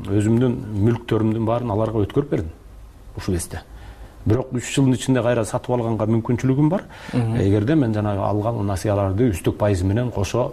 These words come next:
Speaker 1: э, кутула турган болсом.
Speaker 2: Ушул маселе Кыргызстандагы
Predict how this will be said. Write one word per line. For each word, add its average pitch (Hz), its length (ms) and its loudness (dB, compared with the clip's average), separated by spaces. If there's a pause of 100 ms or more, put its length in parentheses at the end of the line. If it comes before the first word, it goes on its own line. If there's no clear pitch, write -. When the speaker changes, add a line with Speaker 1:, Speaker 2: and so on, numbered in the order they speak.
Speaker 1:
э, 87 480 -6
кутула 98 300 0
турган 82 260 -6
болсом. - 220 -4 (520)
Speaker 2:
Ушул - 220 0
маселе 165 600 2 (340)
Кыргызстандагы 127 1040 4